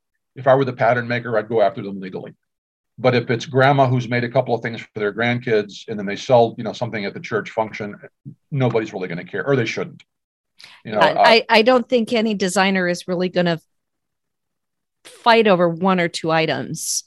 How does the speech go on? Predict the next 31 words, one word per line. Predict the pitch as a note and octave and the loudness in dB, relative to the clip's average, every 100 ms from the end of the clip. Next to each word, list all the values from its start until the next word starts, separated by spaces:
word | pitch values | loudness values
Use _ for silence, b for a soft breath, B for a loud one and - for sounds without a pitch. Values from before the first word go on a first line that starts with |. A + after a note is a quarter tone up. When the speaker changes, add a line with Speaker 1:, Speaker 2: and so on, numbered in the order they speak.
| - | -4
Speaker 1:
We, | D3 E3+ | -2 0
well, | D#3 D#3 D#3 | 4 6 6
we | D#3+ | 6
have | F3+ F#3+ | 4 2
to | |
drag | D3+ C#3 C#3+ C#3 | 0 4 4 4
this | - | -2
with | C3 | -4
a | A2+ | -6
big | G#2 A2+ | -4 -6
net. | G#2+ G2 F2+ | -2 -2 -2
And | A#2 | -6
the, | A2 A2 | -8 -6
and | A#2+ | -6
the | |
reason | A#2+ D#3 D#3 | -2 0 2
I | A#2+ | 0
say | A2 A#2+ A2+ | 0 0 4
that, | G2 F#2 - _ _ _ _ _ _ _ | 6 4 2 _ _ _ _ _ _ _
uh, | - - - | -18 -16 -10
I | A2+ | -6
was | A#2 | -4
reading | A#2+ D3+ B2+ | -2 0 0
an | A#2 | -2
interesting | A#2+ - G2+ | -4 -6 -6
case | - A2 - | -2 -2 -4
a | |
couple | - A#2 | -8 -4
of | G#2 | -4
weeks | G#2 - | -6 -10
ago. | G2 F#2 F#2 | -6 -6 -8